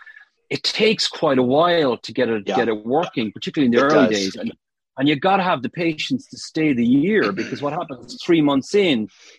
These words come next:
Speaker 1: everyone's shouting and roaring, saying that there's no, there's no engagement. And of
Speaker 2: That's
Speaker 1: course,
Speaker 2: right.
Speaker 1: they blame, they blame the tool. So Discover org, or they blame, you know, Cognizant, which we big in Europe.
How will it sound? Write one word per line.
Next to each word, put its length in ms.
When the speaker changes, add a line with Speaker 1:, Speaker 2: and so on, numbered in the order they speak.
Speaker 1:
everyone's 260
shouting 300
and 180
roaring, 320
saying 220
that 100
there's 140
no, 440
there's 200
no 160
engagement. 640
And 80
of 60
Speaker 2:
That's 80
Speaker 1:
course, 220
Speaker 2:
right. 80
Speaker 1:
they 140
blame, 560
they 100
blame 300
the 80
tool. 480
So 140
Discover 560
org, 380
or 80
they 80
blame, 640
you 100
know, 320
Cognizant, 580
which 160
we 120
big 240
in 100
Europe. 360